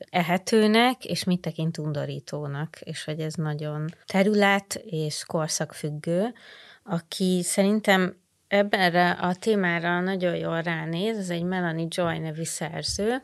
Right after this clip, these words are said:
Neki van egy olyan könyve, aminek az a címe, hogy Miért szeretjük a kutyákat,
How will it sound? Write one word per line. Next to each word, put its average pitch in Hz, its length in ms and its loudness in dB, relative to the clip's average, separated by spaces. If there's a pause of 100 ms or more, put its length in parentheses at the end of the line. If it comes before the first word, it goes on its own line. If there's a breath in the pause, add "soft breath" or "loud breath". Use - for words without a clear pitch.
Neki 185 320 -6
van 165 180 -2
egy 165 160 -4
olyan 165 240 -2
könyve, 170 300 -2
aminek 160 320 -4
az 175 140 -4
a 170 40 -6
címe, 165 420 -4
hogy 165 320 -2 (420 loud breath)
Miért 185 320 2
szeretjük 175 560 2
a 175 60 -4
kutyákat, 208 920 -2